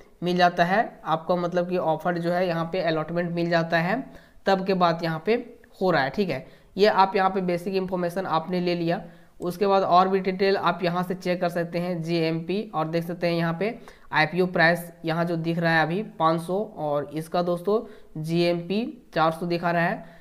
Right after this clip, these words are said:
साथ ही फ्रेंड्स देख सकते हैं एस्टिमेटेड लिस्टिंग प्राइस यहाँ पे करीब नौ सौ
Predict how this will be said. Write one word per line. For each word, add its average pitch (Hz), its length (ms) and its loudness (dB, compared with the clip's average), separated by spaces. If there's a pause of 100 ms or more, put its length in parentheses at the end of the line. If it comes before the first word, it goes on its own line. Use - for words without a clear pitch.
(140)
साथ 175 260 2
ही 202 60 0
फ्रेंड्स 202 340 -2
देख 175 180 0
सकते 180 180 -2
हैं 180 260 -2 (440)
एस्टिमेटेड 175 680 0
लिस्टिंग 170 440 0
प्राइस 185 400 2 (200)
यहाँ 170 220 -2
पे 185 180 -2
करीब 185 320 2
नौ 165 280 0
सौ 196 180 2